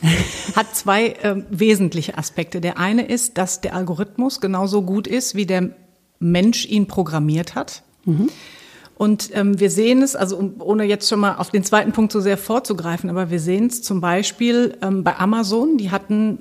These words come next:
Speaker 1: bis vor einiger Zeit einen Algorithmus, der die Bewerberauswahl für potenzielle Mitarbeiter, Mitarbeiterinnen unterstützt hat.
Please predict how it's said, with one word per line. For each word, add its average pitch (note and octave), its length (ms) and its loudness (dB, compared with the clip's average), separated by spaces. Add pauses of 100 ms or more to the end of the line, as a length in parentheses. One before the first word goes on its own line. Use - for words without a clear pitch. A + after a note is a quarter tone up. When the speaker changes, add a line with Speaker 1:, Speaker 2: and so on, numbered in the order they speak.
Speaker 1:
bis G3 280 -2
vor - 140 -2
einiger G#3 300 0
Zeit G3+ 260 -2
einen F#3+ 200 -2
Algorithmus, F#3 920 -2
der G3 360 2
die F3+ 180 -2
Bewerberauswahl E3 960 2 (480)
für G3 120 0
potenzielle F3+ 540 -2
Mitarbeiter, D#3 680 -2 (180)
Mitarbeiterinnen F3 640 0
unterstützt G3 640 -2
hat. B3+ 160 -6